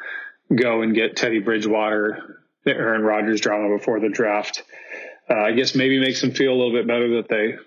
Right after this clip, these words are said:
that they passed on Fields, but I was excited about Fields. I'm just kinda looking down the,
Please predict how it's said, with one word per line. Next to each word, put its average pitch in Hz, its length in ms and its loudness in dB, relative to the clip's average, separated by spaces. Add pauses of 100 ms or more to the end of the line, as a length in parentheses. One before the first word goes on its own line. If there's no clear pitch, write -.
(120)
that 127 120 0
they 113 100 0
passed 120 420 -2
on 113 180 0
Fields, 113 460 0
but - 360 -4 (800)
I 123 120 4
was 180 120 4
excited 160 440 2
about 147 280 0
Fields. 165 500 2
I'm 123 100 0
just 127 160 0
kinda 131 180 0
looking 127 320 0
down 123 220 2
the, 113 160 2